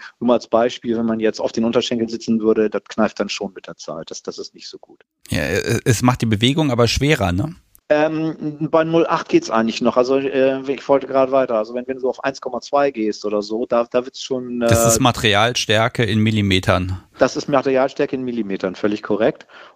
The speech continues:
Speaker 1: Und, äh, vielleicht bringe ich das mal dann, falls wir doch noch mal uns irgendwie direkt sehen, kann ich mal ein anderes Ding der Woche mitbringen. Und das, das wäre dann etwas aus zwei Komma vier Millimeter Latex. Und da ist es tatsächlich so, dass das, äh, da machst du den Reißverschluss zu und das war's.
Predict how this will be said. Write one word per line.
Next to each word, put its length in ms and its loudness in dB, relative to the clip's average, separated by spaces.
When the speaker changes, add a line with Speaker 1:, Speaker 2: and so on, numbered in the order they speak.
Speaker 1:
Und, 480 0
äh, 460 2
vielleicht 320 -2
bringe 160 -6
ich 80 -10
das 200 -2
mal 200 2
dann, 200 -2
falls 300 -2
wir 60 0
doch 160 2
noch 120 0
mal 120 -2
uns 200 -4
irgendwie 220 2
direkt 300 0
sehen, 140 -6
kann 140 0
ich 120 -10
mal 260 2
ein 240 -8
anderes 320 -4
Ding 140 -8
der 160 2
Woche 180 -2
mitbringen. 400 -12
Und 180 -6
das, 200 2
das 240 -2
wäre 200 2
dann 140 2
etwas 300 -8
aus 140 -6
zwei 140 2
Komma 240 -4
vier 220 -2
Millimeter 500 0
Latex. 440 -4
Und 140 0
da 160 2
ist 100 -4
es 120 -8
tatsächlich 500 -2
so, 400 0
dass 320 -4
das, 320 0
äh, 460 2
da 80 2
machst 280 0
du 40 0
den 140 -2
Reißverschluss 680 0
zu 100 -12
und 120 -8
das 200 -2
war's. 460 -2